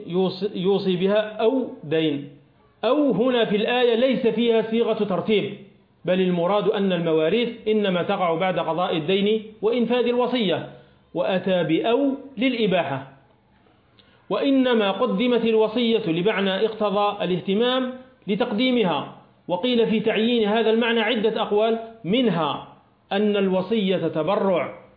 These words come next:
وليست بواجبة كالدين، فيخشى أن يفرط فيها الورثة فقدمت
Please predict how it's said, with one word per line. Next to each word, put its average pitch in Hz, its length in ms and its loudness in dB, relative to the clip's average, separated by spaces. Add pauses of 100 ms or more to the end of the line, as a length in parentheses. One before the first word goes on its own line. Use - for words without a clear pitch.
(120)
وليست 226 520 0
بواجبة 226 480 2
كالدين، 175 520 0 (420)
فيخشى 170 600 0 (440)
أن 190 280 2
يفرط 190 500 -2
فيها 185 360 0
الورثة 233 560 0 (300)
فقدمت 170 880 -2